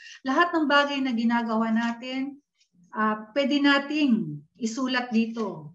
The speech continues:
Ganun din yung mga activities. Kasi yung mga activities na ginagawa namin, ah, naaayon or coherent or aligned dito sa binibigay sa, dito sa youth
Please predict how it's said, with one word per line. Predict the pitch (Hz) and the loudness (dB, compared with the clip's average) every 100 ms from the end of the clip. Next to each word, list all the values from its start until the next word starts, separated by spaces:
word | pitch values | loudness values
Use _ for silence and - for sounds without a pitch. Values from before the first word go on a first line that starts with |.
| _ _ 220 | _ _ -2
Ganun | 240 262 | 4 4
din | 254 254 254 | 4 4 4
yung | |
mga | 247 240 | 4 4
activities. | 240 - 226 220 226 233 208 - | 2 -2 0 0 0 0 -2 -6
Kasi | 254 233 277 254 | -10 -4 -2 0
yung | 233 | 2
mga | 233 226 - | 2 0 -4
activities | 262 226 233 254 240 | -6 -4 -6 -6 -2
na | 220 | 0
ginagawa | 220 214 208 208 202 | 2 2 0 -2 -2
namin, | 208 208 220 262 262 - _ _ _ - | -4 -2 0 0 -4 -8 _ _ _ -2
ah, | 220 | 4
naaayon | 220 220 226 240 247 247 285 294 240 220 | 6 6 4 2 2 2 0 0 -2 -2
or | 226 233 | -4 -2
coherent | 226 208 269 269 220 214 | 0 0 -2 -4 -4 -4
or | 233 233 | -6 -2
aligned | 233 226 220 190 175 - - | 0 2 2 0 -6 -14 -4
dito | 220 226 | -2 0
sa | 220 226 208 226 202 | -2 -2 -2 -2 -4
binibigay | 202 208 196 196 196 | -6 -6 -4 -4 -4
sa, | - 185 - - _ | -4 -4 -4 -8 _
dito | 214 247 254 | 0 0 0
sa | - 220 214 208 | 0 2 2 0
youth | 208 240 | -2 -2